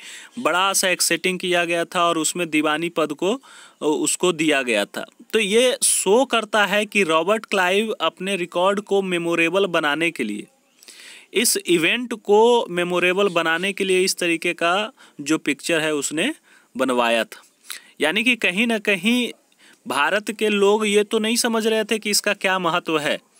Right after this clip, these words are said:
लेकिन इस पेंटिंग को बनाने वाला व्यक्ति ये समझ रहा था कि इसको हमें टेंट में नहीं दिखाना है, बल्कि एक ग्रैंड ओकेजन की तरह दिखाना है,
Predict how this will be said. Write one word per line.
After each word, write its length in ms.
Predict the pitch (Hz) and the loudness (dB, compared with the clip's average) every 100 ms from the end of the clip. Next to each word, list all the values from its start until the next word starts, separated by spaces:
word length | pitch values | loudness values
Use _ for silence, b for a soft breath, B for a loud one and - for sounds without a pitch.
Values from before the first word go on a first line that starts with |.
| B B | B B
लेकिन 300 | 156 170 226 | -2 0 0
इस 120 | 214 | 0
पेंटिंग 520 | - 180 175 175 233 | -2 -4 -2 -2 0
को 100 | 233 | 0
बनाने 420 | 196 165 165 180 220 | 0 0 0 2 2
वाला 240 | 208 208 | 2 2
व्यक्ति 580 | 185 175 - 208 180 185 - _ _ _ _ _ _ _ _ - - 135 | 2 -2 -2 -2 0 -2 -10 _ _ _ _ _ _ _ _ -20 -12 -4
ये 140 | 151 | -2
समझ 340 | - 160 214 | 0 0 0
रहा 240 | 226 208 180 | 2 2 0
था 320 | - 151 190 B B B - | 0 -2 -2 B B B 0
कि 80 | |
इसको 220 | 165 - 190 | 0 2 2
हमें 200 | 190 196 - | 2 0 -2
टेंट 260 | 202 214 | -2 -2
में 140 | 214 214 | -2 0
नहीं 180 | 208 | 0
दिखाना 360 | 214 208 202 196 | 0 -2 -2 0
है, 80 | 214 | 0
बल्कि 300 | 190 180 214 | 0 0 0
एक 160 | 196 | -2
ग्रैंड 300 | 139 170 202 | 0 0 2
ओकेजन 520 | 202 165 165 165 170 208 | 2 0 2 0 0 -4
की 160 | 208 | -4
तरह 240 | 190 196 180 | -2 0 0
दिखाना 440 | 180 - 170 170 | -2 -2 0 0
है, 160 | 180 | -2